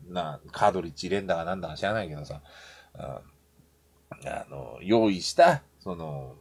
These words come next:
映画用の映像ってやつを、その場で直せる人がいないってことですよ。<laughs> で、やっぱ手出しづらいんだろうね、そういう、あの、コンピューターのデータにしてしまうとね。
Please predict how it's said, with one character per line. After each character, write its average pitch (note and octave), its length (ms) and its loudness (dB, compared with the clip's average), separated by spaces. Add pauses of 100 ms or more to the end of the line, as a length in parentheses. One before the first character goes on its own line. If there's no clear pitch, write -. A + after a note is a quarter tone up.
(140)
映 F#2+ 180 -2
画 F#2+ 140 0
用 F2 200 -2
の F2 200 -4
映 F#2 180 0
像 F2 220 -2
っ D#2+ 40 -12
て F#2 120 -4
や F#2 120 0
つ F2 160 -10
を、 C3 300 8 (320)
そ - 180 -2
の D#3+ 140 6
場 D#3+ 160 10
で E3+ 320 6
直 A2+ 260 8
せ C#3 160 8
る A2 120 4
人 - 240 -4
が D2 120 2
い D#2 140 -8
な E2+ 160 -4
い F#2+ 120 0
っ B2 60 -6
て - 140 -10
こ - 140 -10
と - 120 -10
で - 80 -18
す - 160 -14
よ。 - 60 -18 (720)
<laughs> - 680 -10
で、 D3 200 0
や C3 120 4
っ - 20 2
ぱ C#3 80 -4
手 F#3 220 6
出 C#3+ 120 12
し C#3+ 100 2
づ D#3 140 2
ら F3+ 120 8
い D#3 80 4
ん B2 80 -2
だ A2 100 2
ろ A2 80 0
う B2+ 40 -4
ね、 D#3 120 -2
そ C#3+ 160 -2
う A2 60 2
い G2+ 180 2
う、 F#2 60 -4 (460)
あ G2 260 0
の、 F2+ 160 -8
コ A#2 140 -4
ン G2+ 100 -8
ピ A2+ 80 2
ュ G#2 80 4
ー - 20 -14
タ F#2+ 120 2
ー - 20 -2
の F#2 160 -2
デ G#2 180 6
ー - 40 -6
タ E2+ 180 2
に E2 160 -10
し - 80 -12
て F#2 100 -4
し F2 140 -8
ま E2+ 180 -6
う D#2 80 -10
と F2 140 -8
ね。 B2 200 -2